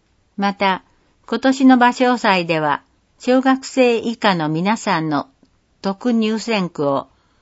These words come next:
風船につけて、芭蕉さんに届けと空へ飛ばします。皆さんの句が芭蕉さんに届くといいですね。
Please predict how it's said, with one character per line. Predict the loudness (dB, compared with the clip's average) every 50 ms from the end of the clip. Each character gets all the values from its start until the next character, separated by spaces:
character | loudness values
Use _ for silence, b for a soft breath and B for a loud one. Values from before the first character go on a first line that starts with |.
| _ _ _ _ _ -2
風 | -2 -2 -2
船 | -2 0 0 0 2 2
に | 0 0 -2 -4
つ | -6
け | -4 -4 -4
て、 | -4 -4 -6 -6 -6 -8 _ _ _ _ _ _ _ _ _ _ _ _ _ _ _ -4
芭 | -4 -4
蕉 | -2 0 2 2 2 2
さ | 0 0 -2 0 0
ん | 0
に | 0 -2 -2
届 | -4 -4 -4 -2 -2 -4 -4 -6 -8 -8 _
け | _ _ _ _ _ _ _ -4
と | -4 -2 -2 -4 _ _ _ _ _ _ _ _ _ -6 -2
空 | 0 2 2 2 2 0
へ | -2 -4 -6
飛 | _ -6 -2
ば | -2 -2 -2
し | -4 -6 -6
ま | -6 -6 -6
す。 | -8 -10 -16 -20 _ _ _ _ _ _ _ _ _ _ _ _ _ _ _ _ _ _ _ _ _ _ _ _ _ _ _ _
皆 | -2 2 4 4 4 4
さ | 4 2 2
ん | 2 0
の | -2 -2
句 | -2 -4 -4
が | -2 -2 -2 -4 -6 _ _ -6
芭 | -6 -6
蕉 | -4 -4 -2 -2 -2 -2
さ | -2 -2 -2 0
ん | 0 -2
に | -2 -2
届 | -2 -2 -2 -2 -2 -2 -4
く | -4
と | -2 -2 -2 0
い | 0 0 0
い |
で | -2 -2 -4
す | -6 -6 -6
ね。 | -4 -4 -4 -4 -6 -10